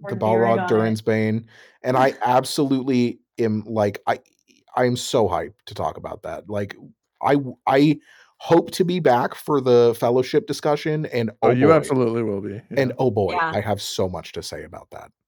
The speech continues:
Speaker 1: I c-, I know. Well, clearly, because we did a really bad job of talking about this movie, but a really good job of talking about everything that's kind of happening around The Hobbit, which there's so little that happens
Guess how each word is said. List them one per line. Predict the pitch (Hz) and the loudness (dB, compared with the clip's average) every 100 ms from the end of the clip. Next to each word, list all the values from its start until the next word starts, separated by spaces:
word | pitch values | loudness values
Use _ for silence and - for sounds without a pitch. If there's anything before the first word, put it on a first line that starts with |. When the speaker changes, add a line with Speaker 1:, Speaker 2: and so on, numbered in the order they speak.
| _ _ _ _ _ _ _ _ - | _ _ _ _ _ _ _ _ 2
Speaker 1:
I | 220 247 220 | 6 6 2
c-, | 254 208 | -6 -2
I | 214 | 0
know. | 208 202 185 | 2 0 2
Well, | 226 254 | 2 2
clearly, | - 370 330 226 202 | 0 0 2 2 0
because | 208 240 233 | -2 -2 -4
we | |
did | 240 269 | -4 -2
a | |
really | 262 349 | 0 0
bad | 349 302 | 4 2
job | 226 240 | 2 -2
of | 220 - | -2 -4
talking | 214 208 | -4 -2
about | 196 190 | -4 -4
this | 190 185 | -4 -8
movie, | 190 220 220 180 165 | -2 0 0 -2 -8
but | 160 175 | -8 -6
a | 185 | -4
really | 202 | -4
good | 196 196 226 220 | -4 2 2 2
job | 202 190 180 | 2 0 0
of | |
talking | - 180 180 170 | -6 -6 -6 -4
about | 165 160 - _ _ - | -4 -4 -8 _ _ -6
everything | 190 196 202 | -4 -4 -6
that's | 196 190 | -8 -6
kind | 196 | -6
of | 180 | -2
happening | 180 165 165 | -2 -2 -6
around | 156 160 156 156 160 156 143 | -10 -8 -4 -4 -6 -10 -14
The | 151 | -12
Hobbit, | - 147 147 165 - 139 - - | -8 -8 -6 -8 -10 -14 -14 -10
which | 180 175 - | -10 -8 -8
there's | 202 190 | -4 -4
so | 190 240 | -2 0
little | 233 233 226 | 2 2 2
that | 208 | 0
happens | 208 202 208 | -4 -6 -12